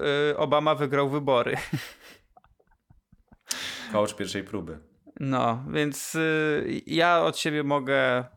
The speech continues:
Speaker 1: mogę w temacie osoby pana Trevora powiedzieć właśnie o tych, o tych programach na Dis-, na Netflixie, więc, więc zajrzyjcie sobie.
Speaker 2: No i co? I ten Hellboy teraz mu wychodzi na
Speaker 1: Hellboy.
Speaker 2: to, że wraca.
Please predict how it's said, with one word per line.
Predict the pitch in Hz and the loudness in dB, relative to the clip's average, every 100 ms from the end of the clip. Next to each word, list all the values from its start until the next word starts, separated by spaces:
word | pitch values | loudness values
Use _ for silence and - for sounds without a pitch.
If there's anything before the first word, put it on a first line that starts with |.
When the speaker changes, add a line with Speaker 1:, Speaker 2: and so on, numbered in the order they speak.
| - 151 | -16 -4
Speaker 1:
mogę | 131 120 123 | -4 -2 -4
w | - - - - | -6 -16 -18 -2
temacie | 131 127 123 127 | 2 2 2 0
osoby | 120 135 113 127 120 120 113 - _ _ - | 0 -2 -2 -2 0 0 -4 -8 _ _ 0
pana | 123 120 117 | 2 2 0
Trevora | 135 117 120 117 | -2 0 2 0
powiedzieć | - 110 113 113 110 | -2 -6 -6 -6 -4
właśnie | 117 113 120 110 | -6 -6 -4 -4
o | |
tych, | - 110 - | -4 -10 -6
o | 123 | -6
tych | 127 113 | -6 -6
programach | 117 113 117 117 - | -4 0 0 -2 -4
na | |
Dis-, | 113 120 | -6 -4
na | 135 123 | -2 0
Netflixie, | 120 - 139 131 117 | -2 -6 -6 -4 -2
więc, | 117 113 - - - | -2 -4 -8 -14 -12
więc | - 120 | -6 -4
zajrzyjcie | 117 120 120 113 - | -2 -2 -2 -6 -8
sobie. | - - - - _ _ _ _ _ _ _ - _ _ _ _ _ _ | -10 -10 -12 -16 _ _ _ _ _ _ _ -20 _ _ _ _ _ _
Speaker 2:
No | 135 | 2
i | 170 208 | 4 4
co? | - | 2
I | 110 | 4
ten | - 160 | 4 2
Hellboy | 196 170 104 | 2 2 2
teraz | 98 98 95 | 6 4 4
mu | 95 | -2
wychodzi | 92 98 92 | -6 -6 2
na | |
Speaker 1:
Hellboy. | 170 165 139 127 117 | 4 4 4 4 2
Speaker 2:
to, | |
że | |
wraca. | - | -2